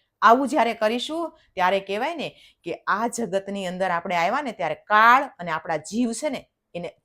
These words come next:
એને હંસ કીધો છે. તો આ હંસ શા માટે કીધો છે? કે એ શુદ્ધ ચૈતન્ય રૂપી આત્મા છે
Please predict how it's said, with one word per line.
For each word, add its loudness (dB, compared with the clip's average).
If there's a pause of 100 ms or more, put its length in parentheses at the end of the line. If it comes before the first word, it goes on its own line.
(140)
એને -6
હંસ -2
કીધો -10
છે. -18
તો 4
આ 6
હંસ 0
શા -2
માટે -4
કીધો -6
છે? -12 (240)
કે -4
એ -2
શુદ્ધ 0
ચૈતન્ય 2
રૂપી -8 (140)
આત્મા -10
છે -20